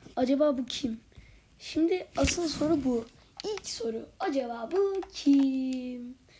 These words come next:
Şimdi arkadaşlar, mantıken, e, hep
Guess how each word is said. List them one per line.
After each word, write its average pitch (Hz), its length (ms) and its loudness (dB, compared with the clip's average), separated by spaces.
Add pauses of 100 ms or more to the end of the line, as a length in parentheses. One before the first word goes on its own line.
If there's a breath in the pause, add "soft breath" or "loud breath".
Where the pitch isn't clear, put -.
(960 loud breath)
Şimdi 359 240 -2
arkadaşlar, 285 540 0
mantıken, 294 640 -6 (100)
e, 240 340 -8
hep 277 160 -4